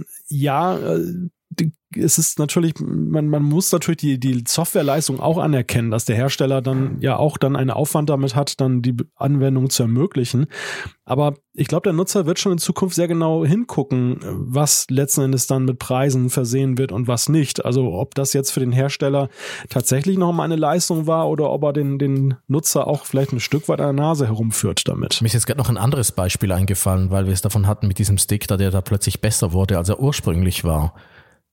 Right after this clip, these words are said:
Speaker 2: Äh, ein ganz, ganz schönes Beispiel finde ich den Apple AirPod, äh, AirPort heißt das Ding, da das, äh, W lan-Router-Ding.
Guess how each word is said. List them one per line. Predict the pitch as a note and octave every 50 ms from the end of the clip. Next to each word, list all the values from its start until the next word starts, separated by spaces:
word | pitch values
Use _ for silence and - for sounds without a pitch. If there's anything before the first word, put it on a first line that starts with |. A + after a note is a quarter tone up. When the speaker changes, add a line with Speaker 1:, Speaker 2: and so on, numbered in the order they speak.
| _
Speaker 2:
Äh, | - - G2 - - -
ein | D3+ D3+ C3
ganz, | - C3 C3+ -
ganz | - C3+ A#2+
schönes | - C3+ B2 A#2 -
Beispiel | - G2 G#2+ A2 F#2+ - G2+
finde | - G#2+ G2
ich | F#2 -
den | - G2+ G2
Apple | - A2 A2 - - A2+ G2+ - -
AirPod, | F#2+ G2 A2 A2+ - - - E2+ D#2 - - - -
äh, | - G2+ G2 -
AirPort | - G2+ A2 A#2 A2+ - - - - - - G#2+ A2+ G2+ - - - - - - -
heißt | D#2+ D#2+ - -
das | - - - -
Ding, | F2 E2 E2+
da | E2 F2+ F2
das, | - F#2+ F2+ - - - -
äh, | F#2+ F#2 F2+ E2
W | F#2 A2+
lan-Router-Ding. | A#2+ A2+ G#2 G2 F2 E2+ F#2 F2+ - G2 F2+ F2 F#2 G2 A#2+ C3